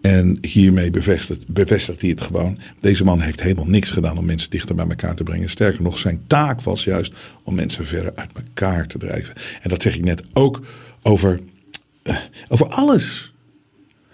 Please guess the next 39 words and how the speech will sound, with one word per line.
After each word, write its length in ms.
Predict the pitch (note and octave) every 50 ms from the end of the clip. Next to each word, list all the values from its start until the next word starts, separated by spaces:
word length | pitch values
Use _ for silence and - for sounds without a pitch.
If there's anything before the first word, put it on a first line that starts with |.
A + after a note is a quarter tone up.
| - - _ -
Het 120 | B2+ A#2+
is 100 | D#3 D#3
die 200 | - E3+ D3+ -
identiteitspolitiek. 1200 | - D3+ D3 C#3+ B2+ A#2 B2 A#2+ D#3+ D#3 F3+ F3 F3 F3 - D#3+ D3 D3 C3+ - D#3 D3+ D3 -
Mensen 280 | B2+ B2+ C3 B2 B2 A#2+
die 120 | A2 G2+
zichzelf 440 | F#2 E2+ F2 E2+ - D#3 D3 D3 B2
een 140 | C3+ - -
identiteit 600 | B2+ A#2+ A2+ G#2 G2 G#2 G2 A2 G#2+ G#2+ G#2+ -
ge-, 340 | - A2 - - - A2+ A#2+
identiteit 600 | - A2 A#2 G#2 - - G2 - G2+ G2+ F#2+ -
geven. 380 | - G2+ F#2 F#2 F2+ G2 F#2+ - - - - - -
Mensen 240 | - A2+ A#2 B2 A2
die 240 | A2 G#2+ G2+ - - - - - -
niet 180 | - B2 B2 A#2+
meer 240 | A#2+ A2+ G#2+ A2 A#2 A#2+
zichzelf 520 | A2 A2 - A2+ - - B2 G#2+ G#2 - - -
in 180 | - B2+ G#2+ A2+
eerste 240 | A#2+ A#2 A#2 A#2
instantie 300 | A2 - - G2 F2+ F#2+
zien 200 | E2+ - G2+ F2
als 140 | E2+ E2 D#2+
mens. 560 | F2 A2+ C#3+ F3 F3+ F3 E3+ - - - - - - - - -
Maar 180 | - F#2+ G2 -
als 320 | - F#2 F2 - - - -
een, 340 | F2+ D#2 - - - - - - -
als, 240 | - F2+ E2+ - -
als 160 | E2+ E2 -
een 120 | F2+ F2
ras, 360 | F2+ A2 D3 D#3 D3 - -
als 120 | - G2 F2
een 100 | E2 D#2+
kleur, 380 | - - C3+ C3+ C3+ C#3 B2+
als 140 | A#2 - E2
een 120 | E2+ E2 E2
nationaliteit. 680 | F2+ F2+ - - F2+ F2+ F#2 - C3 B2 B2 B2 A#2+
Bla, 200 | F#2 F#2+ A2 A#2
bla, 120 | G#2+ G2 F#2
bla. 480 | F2+ F#2 G2+ A#2 D#3 G3 G3 F3+ -